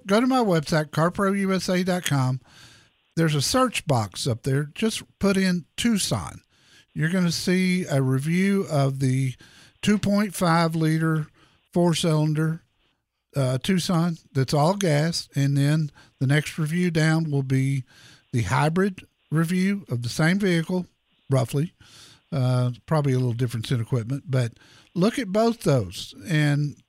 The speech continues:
kinda make a decision from that. I, I mean, that's what I would do.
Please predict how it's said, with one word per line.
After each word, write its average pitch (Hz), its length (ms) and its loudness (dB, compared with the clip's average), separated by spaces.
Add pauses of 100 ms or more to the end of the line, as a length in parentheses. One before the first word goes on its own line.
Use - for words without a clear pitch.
(340)
kinda 196 200 0
make 196 200 0
a 226 60 -4
decision 196 540 -2
from 190 180 -4
that. 190 320 -2
I, 139 240 -4 (580)
I 175 40 -4
mean, 175 160 2
that's 226 200 2
what 214 200 2
I 196 140 2
would 127 200 -2
do. 87 220 -12